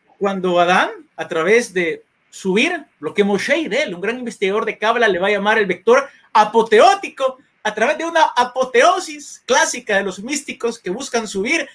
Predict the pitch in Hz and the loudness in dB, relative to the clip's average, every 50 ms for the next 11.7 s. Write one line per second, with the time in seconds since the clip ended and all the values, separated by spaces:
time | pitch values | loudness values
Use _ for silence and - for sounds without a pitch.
0 | _ - 190 185 180 240 277 294 233 196 190 - - 277 262 220 185 262 330 - | _ -2 0 0 0 0 -2 -4 -4 -6 -6 -8 -6 -4 -4 -2 0 0 -2 -2
1 | 349 - - 196 175 160 156 147 135 123 - - - 226 220 254 269 - - 190 | -4 -8 -8 -6 -6 -6 -6 -6 -10 -12 -12 -10 -8 -6 -4 -4 -4 -6 -4 0
2 | 208 233 247 262 294 320 302 247 - - _ - - - - _ _ - 190 180 | 4 4 4 4 2 0 0 0 -2 -2 _ -20 -20 -20 -20 _ _ -6 -4 -2
3 | - 240 262 277 262 262 262 285 294 302 294 269 240 214 247 254 233 - 262 262 | 2 2 2 2 2 2 4 4 6 6 6 6 6 4 2 -4 -4 -4 -2 -2
4 | 254 254 220 214 226 226 208 190 185 247 262 349 - - _ _ _ _ _ _ | 0 2 2 2 2 2 0 -2 -2 0 0 0 -2 -6 _ _ _ _ _ _
5 | _ _ _ - 175 170 - 233 240 233 277 285 285 - - - 240 233 - 202 | _ _ _ -12 -10 -2 -2 -2 -2 0 -4 -4 -6 -6 -8 -6 -6 -4 -2 -2
6 | 208 233 247 285 285 - 208 214 233 233 247 214 202 196 - 240 247 254 - - | 0 0 0 -2 -2 -6 -6 -6 -6 -6 -4 -4 -4 -4 0 0 0 0 0 -2
7 | 202 196 - 208 - 214 240 320 359 359 - 330 - - 285 285 285 _ _ _ | -6 -4 -4 -2 2 4 4 4 4 2 -2 -8 -4 -2 -4 -4 -4 _ _ _
8 | - 277 359 359 302 - - 185 156 156 143 123 113 127 - _ _ _ _ _ | 0 2 2 2 2 0 0 -2 -2 -2 -4 -10 -10 -14 -18 _ _ _ _ _
9 | _ - 220 233 247 240 - - 254 254 349 349 349 302 - - 359 294 247 262 | _ 0 2 2 2 2 0 -6 -2 0 0 0 0 -4 -2 2 2 2 2 2
10 | 285 320 - - _ _ _ _ _ _ _ _ _ _ _ _ - - 226 233 | 0 -2 -2 -6 _ _ _ _ _ _ _ _ _ _ _ _ -2 0 2 2
11 | 233 233 226 233 226 208 202 233 247 185 185 233 240 | 2 0 0 -2 -2 0 2 2 2 2 2 -2 -6